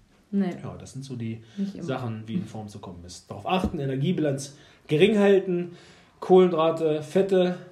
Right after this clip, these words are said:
Speaker 2: jonglieren, welche wovon, wie viel an jeweiligen Tagen und das Eiweiß immer relativ hoch halten aus essentiell wichtigen Eiweißquellen und dann fährt man gut. Und natürlich die Mikro-, Makronährstoffe nicht vergessen, regelmäßig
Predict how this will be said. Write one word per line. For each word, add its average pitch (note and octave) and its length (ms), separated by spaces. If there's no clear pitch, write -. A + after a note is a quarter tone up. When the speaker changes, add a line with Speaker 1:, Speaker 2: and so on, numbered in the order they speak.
Speaker 2:
jonglieren, E3 720
welche D3+ 320
wovon, E3+ 440
wie C#3 80
viel G3 380
an D#3 280
jeweiligen C3 480
Tagen E3+ 500
und D3+ 120
das C#3+ 140
Eiweiß D3 380
immer D3 140
relativ C3 380
hoch D#3+ 180
halten C#3+ 260
aus A#2+ 260
essentiell B2 520
wichtigen B2+ 340
Eiweißquellen B2 720
und A2 100
dann A2 200
fährt A#2+ 240
man G#2 100
gut. F#2+ 280
Und G3 180
natürlich E3+ 520
die D3 100
Mikro-, C#3 320
Makronährstoffe D3+ 680
nicht C#3 160
vergessen, C3 560
regelmäßig C#3 1040